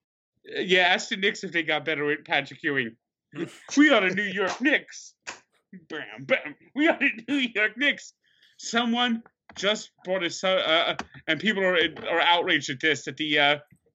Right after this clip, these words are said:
Speaker 1: when the, uh, uh, an, uh, advertising campaign attacking the Knicks, "Are you ho-," and it's, "Are you hopeless?"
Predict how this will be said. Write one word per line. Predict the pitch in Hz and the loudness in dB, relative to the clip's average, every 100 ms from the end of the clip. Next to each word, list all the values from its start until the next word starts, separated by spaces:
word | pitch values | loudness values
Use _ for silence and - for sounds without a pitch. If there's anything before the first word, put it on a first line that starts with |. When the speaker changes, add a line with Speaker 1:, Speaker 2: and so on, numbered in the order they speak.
| - | -4
Speaker 1:
when | 160 180 147 | 2 2 0
the, | 170 135 - 190 143 _ 156 | -4 -4 -6 -12 -14 _ -2
uh, | |
uh, | 156 - 180 160 151 - | -2 0 -2 -2 -6 -4
an, | 160 123 | -4 -2
uh, | 135 - - | -8 -6 0
advertising | 196 220 226 - 202 190 165 175 170 156 _ _ - | 0 0 -4 -2 -2 -2 -4 -8 -10 -16 _ _ -4
campaign | 185 170 185 160 | -2 -2 -4 -4
attacking | 135 - 170 180 175 | -4 -2 -2 -2 -6
the | 156 | -4
Knicks, | 151 180 190 - - - - _ _ _ _ _ _ 175 | 0 0 0 -12 -20 -20 -20 _ _ _ _ _ _ 0
"Are | 202 | 2
you | 190 196 | 2 -4
ho-," | - 202 160 | -2 -2 0
and | 175 | 0
it's, | 175 170 - - 185 | 0 -4 -14 -8 0
"Are | 214 | 0
you | 202 185 180 | 0 -6 -2
hopeless?" | 208 208 - 123 - - | -2 -2 -4 -6 -6 -10